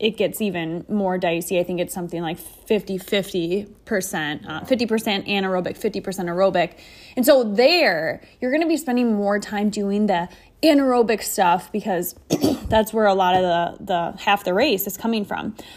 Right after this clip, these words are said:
But for a runner who's focusing on anything above, I even think, you know, anything above the eight hundred meter, so even the one mile, you really need to have a solid aerobic base because that is going to help you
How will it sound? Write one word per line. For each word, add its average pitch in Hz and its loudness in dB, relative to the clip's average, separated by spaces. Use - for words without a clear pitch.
But 302 6
for 320 4
a - 4
runner 339 4
who's 269 0
focusing 214 -2
on 175 -6
anything 294 2
above, 185 2
I 233 -6
even 190 -2
think, 175 -6
you 202 -4
know, 185 -2
anything 311 4
above 311 4
the 254 2
eight 254 2
hundred 240 2
meter, 220 2
so 220 -2
even 247 -2
the 208 -2
one 208 -2
mile, 202 0
you 262 4
really 285 4
need 269 2
to 247 6
have 220 -2
a 214 -2
solid 208 2
aerobic 196 -2
base 208 2
because 196 -4
that 202 4
is 220 2
going 240 0
to 233 -2
help 226 2
you 214 -2